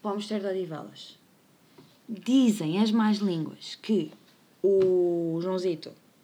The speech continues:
futuro rei, estava assim com uma amizade muito próxima da sua madrasta, ex-futura, eh,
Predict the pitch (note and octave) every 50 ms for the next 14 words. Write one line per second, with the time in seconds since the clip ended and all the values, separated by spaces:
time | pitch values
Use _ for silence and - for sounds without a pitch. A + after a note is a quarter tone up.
0 | _ _ - - - - E3+ D3+ - D#3+ C#3+ A#2+ G#2+ - - _ _ _ _ _
1 | _ _ - - - - - - - - - - - - _ _ _ _ _ _
2 | _ _ _ _ - - B3+ C4+ C4+ B3+ G#3+ G#3 F#3+ F#3+ - G3 F3+ F3 E3 E3
3 | E3 D#3+ C#3+ C#3 C#3 C#3 C3+ D3 C#3+ C3+ C3+ - C#3 C3+ C#3 - - C#3+ C3 -
4 | - - C3+ - C#3+ C#3 - - D#3+ D#3 D#3 D3 D3 C#3+ C#3+ C#3 C#3 - - -
5 | - - - - _ _ _ _ _ - - - _ _ _ _ - E3+ F3+ F3
6 | E3+ D#3+ D#3 - - - - - - _ _ _ - - - F#3 E3+ - C3 A2+
7 | - - _ _ _ _ _ _ _ - - C3+ B2+ B2+ - - -